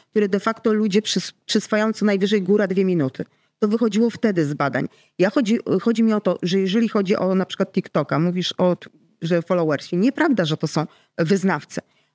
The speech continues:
E, właśnie na TikToku masz, sama mam, e, prawie sto tysięcy obserwujących. Tam większość ludzi to nie są ludzie, którzy sympatyzują z jednymi, drugimi czy trzecimi. Znaczy obserwują, bo chcą wiedzieć, co tam jedni, drudzy szykują. To znaczy, to są ludzie zainteresowani,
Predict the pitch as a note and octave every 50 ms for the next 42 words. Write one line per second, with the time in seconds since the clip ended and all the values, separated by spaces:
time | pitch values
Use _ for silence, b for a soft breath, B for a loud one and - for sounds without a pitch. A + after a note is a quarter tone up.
0 | _ F3 E3+ E3+ E3+ - - D#3+ F3+ F3+ - G#3+ G3+ G3+ G3 - G3 - - -
1 | A3 A3+ - - C#4+ B3 G#3+ G#3 G3 G3 - - - G#3+ G3+ F3+ D#3+ D#3+ D#3+ D3
2 | D3 D3+ E3 - - E3 D#3+ - - F#3 F3 F#3 F#3 - - - F#3+ - G3 -
3 | G3+ F3 E3+ - F3+ E3 - - E3+ F3 E3 E3+ D3+ C#3+ D3 - - - _ -
4 | G3 G3 F3+ F#3+ A3 A#3 - - A#3+ G#3 - F#3+ F3 E3 D3+ G3 A3 B B B
5 | B _ - A3 G#3+ A#3+ D#4 - - C4 A3 G#3 G#3 G3+ F#3+ F#3+ - - F#3 F#3
6 | G3 - - G#3 F#3+ - F#3 - - F3+ F#3 G#3+ G#3+ G3 F#3+ F3 G3 F3+ G3 G3+
7 | G#3 G3 E3+ F#3+ F3+ E3+ G3 G3 F#3 - - F3 - - F#3 D#3+ - - C#3 C3
8 | B2+ - b b b b b b - - - G3+ F#3 b b b b _ G#3+ G#3
9 | - - - A3 G3 F#3+ F#3+ G3 F#3+ F#3+ G#3 A#3 A3+ F#3+ F#3 - - - A#3+ A3
10 | A3 G3+ F#3+ G#3 A3 A#3 A3 F3 D3+ C#3 - - - - - _ - G#3 G3 -
11 | D#3+ D3+ D#3 D#3+ F3 F3+ E3 F3+ F3+ F3 D#3+ E3+ F3 F3 D#3 F3 E3+ - - E3
12 | - - D#3+ C#3+ D3 - A3 A3 - C4 A#3+ - A#3 - C4+ A#3+ A#3 A#3+ G#3+ A3+
13 | G3 A3+ A3 G#3+ G#3 G3+ G3+ F#3+ F#3 F3 - F3 D#3+ D#3 C#3+ C#3+ D3 F#3+